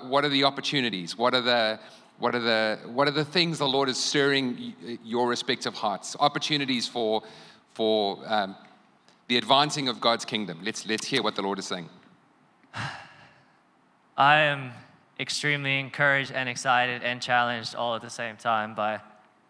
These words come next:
Speaker 2: everything that's been shared this week and even what all you guys are saying. And I think looking forward, it is staying focused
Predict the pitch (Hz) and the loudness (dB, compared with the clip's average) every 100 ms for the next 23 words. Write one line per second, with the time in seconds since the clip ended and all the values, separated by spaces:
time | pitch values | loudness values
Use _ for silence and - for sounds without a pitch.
0 | _ 127 127 120 120 120 117 123 113 107 | _ -4 -2 -2 -6 -8 -6 -2 -2 -4
1 | 110 - 120 120 120 107 98 98 _ _ | -10 -6 -4 -4 -6 -10 -14 -20 _ _
2 | 127 117 107 104 110 110 113 110 107 104 | -16 -12 -10 -6 -6 -4 -4 -4 -4 -6
3 | 110 107 101 95 - _ _ _ _ _ | -6 -6 -8 -16 -20 _ _ _ _ _
4 | _ _ _ _ _ - 151 196 196 - | _ _ _ _ _ 2 4 4 2 -2
5 | - - _ _ _ _ - - _ _ | -16 -20 _ _ _ _ -16 -16 _ _
6 | 170 185 208 185 175 185 175 151 131 - | -4 0 0 0 2 4 4 4 2 -6
7 | - - - - 165 165 160 151 - - | -10 -18 -8 0 2 2 0 -4 -8 -8
8 | - 180 170 185 190 175 - 160 165 147 | -4 2 2 2 -2 -4 -2 2 2 0
9 | 147 139 135 - - - | -2 -4 -4 -10 -12 -16